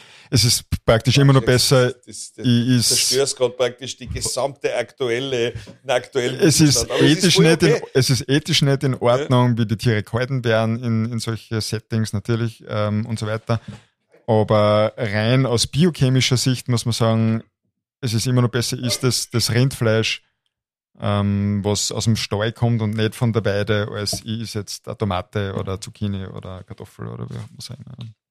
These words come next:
Speaker 2: Aber das, das bedeutet, gibt's da sozusagen aus dem Kontext einen großen
Speaker 1: Aber das
Speaker 2: Unterschied zwischen weißem und rotem Fleisch, wie man immer so schön unterscheidet?
Speaker 1: Ja, weißes Fleisch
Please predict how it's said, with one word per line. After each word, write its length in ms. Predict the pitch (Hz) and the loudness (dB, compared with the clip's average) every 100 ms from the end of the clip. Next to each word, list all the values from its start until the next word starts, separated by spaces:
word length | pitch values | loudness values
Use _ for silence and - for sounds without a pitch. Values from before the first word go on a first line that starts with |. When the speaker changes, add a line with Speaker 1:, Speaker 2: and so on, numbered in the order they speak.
| _ _ _ _ _ _ _ _ _ _ | _ _ _ _ _ _ _ _ _ _
Speaker 2:
Aber 160 | - 123 | -2 -2
das, 240 | 131 - - - | 0 -6 -6 -4
das 180 | 131 - | -4 -2
bedeutet, 680 | 135 104 110 107 135 147 | -2 0 0 0 -4 -12
gibt's 340 | - 151 - - | -10 -8 -4 -2
da 200 | 165 151 | -2 -4
sozusagen 360 | 147 139 143 127 - - | -8 -6 -8 -8 -20 -8
aus 320 | 117 - - | -6 -6 -6
dem 260 | 127 160 165 | -8 -8 -8
Kontext 640 | 143 156 - 156 147 - | -6 -6 -6 -6 -4 -6
einen 180 | 107 120 | -6 -8
großen 460 | 113 120 156 - | -4 -2 0 0
Speaker 1:
Aber 140 | - 101 | 0 0
das 80 | 123 | 0
Speaker 2:
Unterschied 180 | 107 147 | 0 0
zwischen 400 | - 139 131 147 | -2 -6 -8 -6
weißem 460 | 113 107 - - 147 | -4 -4 -4 -6 -8
und 120 | 139 | -12
rotem 360 | 104 - - 151 | -10 -10 -10 -14
Fleisch, 300 | 147 147 127 | -12 -12 -12
wie 80 | 143 | -12
man 180 | 139 | -10
immer 120 | 139 135 | -12 -14
so 120 | 139 | -16
schön 180 | - 135 | -16 -18
unterscheidet? 520 | 131 - - _ _ _ - | -18 -18 -18 _ _ _ -4
Speaker 1:
Ja, 340 | 123 113 120 117 | 2 6 6 4
weißes 320 | 113 - 123 | 2 2 0
Fleisch 640 | - 117 117 - - - | 0 2 2 0 0 -4